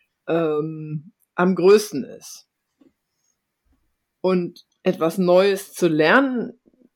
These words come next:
ist deutlich einfacher, als etwas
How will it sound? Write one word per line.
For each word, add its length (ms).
ist 320
deutlich 460
einfacher, 640
als 180
etwas 500